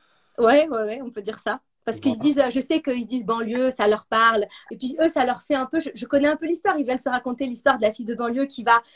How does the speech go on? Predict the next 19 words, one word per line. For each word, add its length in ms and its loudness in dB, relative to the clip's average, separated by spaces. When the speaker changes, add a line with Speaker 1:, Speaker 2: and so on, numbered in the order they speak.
Speaker 1:
justement 340 0
aller 160 4
dans 180 -4
un 60 -2
lycée 300 -6
bourgeois, 500 2
qui 160 -8
va 100 4
tout 140 -8
d'un 160 -8
coup 140 -12
bien 260 0
apprendre 400 -2
le 60 -2
français, 400 -4
et 60 -4
cetera, 280 -2
et 60 -2
cetera. 340 -4